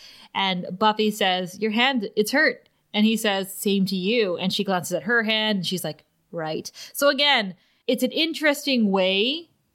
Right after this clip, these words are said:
of them showing there's a connection between the two of them now, that they both are hurting, that they both have this, like, trauma in the past. I don't know, but they're, they're not so different after all, is what they're saying.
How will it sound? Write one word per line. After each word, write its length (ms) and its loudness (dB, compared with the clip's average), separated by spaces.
of 260 0
them 400 0
showing 460 2
there's 160 0
a 40 -4
connection 460 -2
between 300 -6
the 60 -4
two 180 -6
of 120 -4
them 120 -6
now, 280 -10
that 240 -2
they 120 -2
both 280 0
are 120 2
hurting, 600 -4
that 100 -6
they 100 0
both 260 -2
have 280 -4
this, 180 -10
like, 160 -12
trauma 480 2
in 80 -4
the 80 -4
past. 340 -2
I 80 4
don't 160 -4
know, 280 -8
but 200 -6
they're, 160 0
they're 340 4
not 200 6
so 140 -4
different 320 2
after 280 2
all, 200 2
is 80 -6
what 100 -4
they're 140 -4
saying. 320 -10